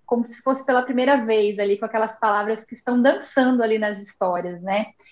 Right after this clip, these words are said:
Eu acho que isso, pra mim, independente se o livro tem um conteúdo denso, uma história triste, que não vai nos fazer chorar, mas eu acho que essa possibilidade do encontro, né? E eu acho que, como a Kel falou, existem livros que nos,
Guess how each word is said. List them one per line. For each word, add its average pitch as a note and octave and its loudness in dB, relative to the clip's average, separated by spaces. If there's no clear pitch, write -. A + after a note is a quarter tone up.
Eu G#3+ 2
acho A3+ 4
que B3+ 2
isso, - -4
pra A#3 4
mim, C4 4
independente C4+ 4
se B3+ -6
o A3+ -4
livro A#3 -4
tem A3+ -2
um A3+ -2
conteúdo A3+ 0
denso, A3 -2
uma G#3 -6
história G#3+ -2
triste, A#3+ -2
que A3+ -14
não A3 -12
vai G#3 0
nos A3 -6
fazer G#3+ 0
chorar, G#3 0
mas G#3+ -2
eu A3 0
acho A3+ -4
que C4 -6
essa A#3 2
possibilidade C4+ 4
do C#4 2
encontro, B3+ 4
né? G#3 0
E A3+ 0
eu A3 4
acho A3+ 0
que, B3 -2
como C#4 2
a G#3 0
Kel G#3 -2
falou, G#3 -2
existem A#3 -2
livros B3+ -4
que - -12
nos, C4+ -4